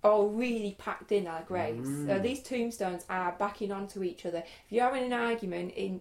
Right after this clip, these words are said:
Speaker 1: your tombstone home, <laughs> you are heard by everyone else.
Speaker 2: Ah, it's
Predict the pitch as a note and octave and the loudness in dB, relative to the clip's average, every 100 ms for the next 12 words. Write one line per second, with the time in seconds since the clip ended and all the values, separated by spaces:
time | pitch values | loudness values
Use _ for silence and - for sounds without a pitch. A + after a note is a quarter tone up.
0 | - F#3 G#3 G3+ A3+ - - _ - - | -6 -2 2 4 2 -2 -18 _ -12 -4
1 | G3+ G3 - F#3 G3 F#3 E3 G#3 - - | -2 -2 0 -2 0 0 0 -4 -10 -6
2 | A#3+ - - - - - A#4 - - - | -2 -2 -4 -16 -16 -6 -6 -6 -18 -20
3 | - - D5+ - - - G#3 C#4 C#4 A#3 | -14 -8 -6 -6 -8 -6 0 2 2 0
4 | - - B3 C#4 A#3+ A3+ G#3+ - G3 G3 | -4 2 4 6 6 6 2 2 2 4
5 | A3+ A#3+ F#3+ G#3 - - - - - - | 2 2 2 2 -2 -12 -20 -20 -12 -8
6 | - - - - - | -8 -8 -10 -10 -12